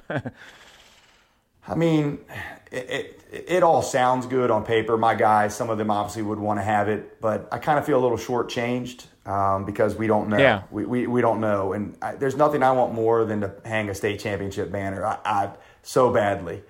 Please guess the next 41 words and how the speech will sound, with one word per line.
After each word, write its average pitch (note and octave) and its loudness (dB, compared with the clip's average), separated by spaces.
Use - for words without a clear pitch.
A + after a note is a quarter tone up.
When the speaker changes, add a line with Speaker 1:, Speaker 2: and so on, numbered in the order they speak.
Speaker 2:
Um, G2+ -2
but B2 4
I C3+ 6
wanna D3+ 2
do C3 4
it B2 2
the A#2+ 0
right B2+ 4
way. G2+ -4
You A2 -8
know, A2+ 4
I, B2 6
I, A#2+ 0
I B2+ 2
want C3 2
my A#2 0
guys A2+ 4
to A2 -10
go A2 2
out A2 6
and G#2 -4
earn G#2+ 0
it. F#2+ -6
You G#2+ -6
know, G#2 0
I A2 4
just A2+ -6
don't A2+ 0
want A2 -2
that G#2 -4
feeling A2 -2
that G2 -2
everybody B2+ 4
gets A2 0
a G2+ -2
trophy. F#2+ -2
And G2+ -2
I A#2 0
know C#3 2
this A#2 -2
is G2+ -8